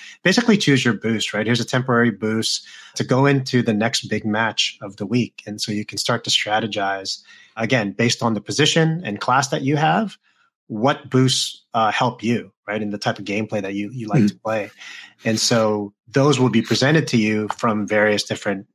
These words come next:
Speaker 1: characters within the experience. And so when we talk about your team, uh, a
Speaker 2: Yeah.
Speaker 1: trainer,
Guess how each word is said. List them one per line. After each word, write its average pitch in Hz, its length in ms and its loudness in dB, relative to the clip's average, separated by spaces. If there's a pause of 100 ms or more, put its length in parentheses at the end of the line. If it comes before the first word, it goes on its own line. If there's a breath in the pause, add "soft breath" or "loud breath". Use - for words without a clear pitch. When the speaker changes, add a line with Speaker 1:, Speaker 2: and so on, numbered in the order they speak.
(140)
Speaker 1:
characters 127 420 0
within 98 480 -6
the 104 120 -6
experience. 104 540 0
And 104 120 -6
so 107 180 0
when 101 120 -2
we 101 60 -6
talk 110 260 -2
about 104 200 -2
your 98 100 -6
team, 107 540 -2
uh, 104 260 -4
a 147 60 4
Speaker 2:
Yeah. 113 80 0
Speaker 1:
trainer, 110 600 0